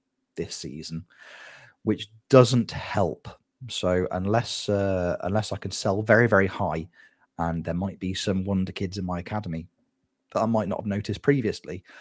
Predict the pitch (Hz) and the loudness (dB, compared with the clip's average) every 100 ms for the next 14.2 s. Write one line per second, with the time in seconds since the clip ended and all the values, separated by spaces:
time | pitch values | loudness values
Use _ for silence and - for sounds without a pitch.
0 | - - - - _ _ _ 135 170 165 | -20 -20 -20 -20 _ _ _ 6 8 8
1 | 160 - 139 131 120 120 110 113 104 - | 6 8 8 10 8 6 0 -4 -2 0
2 | 104 82 - - - - - - 87 85 | 0 0 -6 -20 -20 -20 -6 -2 0 -2
3 | 87 - - - 85 80 82 80 78 85 | -4 -4 -8 -10 -8 -8 -8 -8 -6 -6
4 | 101 - - - 98 101 - 101 98 98 | -6 -10 -10 -2 0 0 -2 -2 -2 0
5 | 107 - - 98 95 - 139 120 - 104 | -2 -4 -4 -2 -2 0 2 4 4 2
6 | 139 - - - 82 73 90 101 - _ | 0 0 -4 0 0 0 -2 -6 -12 _
7 | _ _ _ _ _ _ _ - - 92 | _ _ _ _ _ _ _ -12 -6 -2
8 | 110 104 - 98 80 90 - - - - | 0 -2 -6 -6 -4 -4 -6 -12 -12 -12
9 | - 82 92 95 101 104 120 127 131 135 | -12 -8 -6 -4 -4 -4 -4 -4 -6 -6
10 | 135 - 127 143 - - - - 185 165 | -8 -8 -6 -6 -6 -12 -4 -4 -4 -6
11 | - 185 202 196 220 214 196 - - - | -8 -8 -6 -8 -10 -12 -10 -12 -12 -14
12 | - 403 381 - - 302 - - - - | -8 -8 -8 -10 -8 -8 -8 -4 -2 -4
13 | - - - 269 359 - - - 403 - | -12 -8 0 2 0 -2 -6 -6 -4 -4
14 | 233 330 | -4 -6